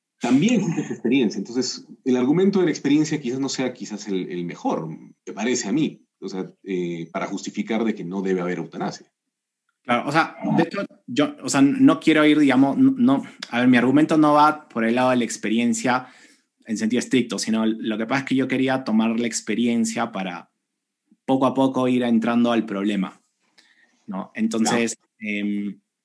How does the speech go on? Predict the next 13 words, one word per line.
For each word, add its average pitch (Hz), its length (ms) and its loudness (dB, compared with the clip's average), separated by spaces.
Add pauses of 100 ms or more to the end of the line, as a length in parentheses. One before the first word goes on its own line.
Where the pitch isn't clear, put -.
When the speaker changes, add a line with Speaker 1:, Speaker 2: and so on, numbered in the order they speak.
(220)
Speaker 2:
digamos, 110 640 -4 (240)
¿qué 147 100 4
más 151 260 4
creo 147 180 0
que 139 80 -2
hay 135 60 0
que 135 80 -2
analizar 113 380 -2
del 120 140 -2
suicidio, 101 640 0
no? 98 180 -8
O 107 60 -8
sea, 101 360 -8